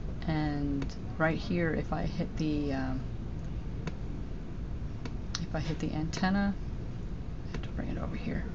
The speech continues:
It shows you the, the, um, radio frequency channel that we've always used in the classes, and now also your session I D for people with Responseware.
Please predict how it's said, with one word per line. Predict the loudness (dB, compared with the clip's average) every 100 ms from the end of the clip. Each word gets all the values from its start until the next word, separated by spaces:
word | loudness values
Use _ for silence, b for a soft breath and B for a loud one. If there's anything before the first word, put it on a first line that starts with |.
| B B B B -2
It | 0
shows | 4 4 6
you | 4 2
the, | 2 2 2 0 -2 -2
the, | 2 2 2 0
um, | 0 -2 -4 -4 -4 -6 -4 -4 -4 -2 -4 -4 0
radio | 4 4 2
frequency | 2 2 4 2 2 2 0 -4 -4 0
channel | 4 6 4 2
that | 0
we've | 2 2
always | 4 2 2
used | 2 2 2
in | 2
the |
classes, | 2 2 4 2 2 2 -2 B B B B 2
and | 4
now | 6 6 6
also | 6 6 4 2
your | 2 0
session | 2 2 2 2
I | 2
D | 0
for | 0 -2
people | 0 2 2
with | 0 0
Responseware. | -2 0 0 0 -2 -2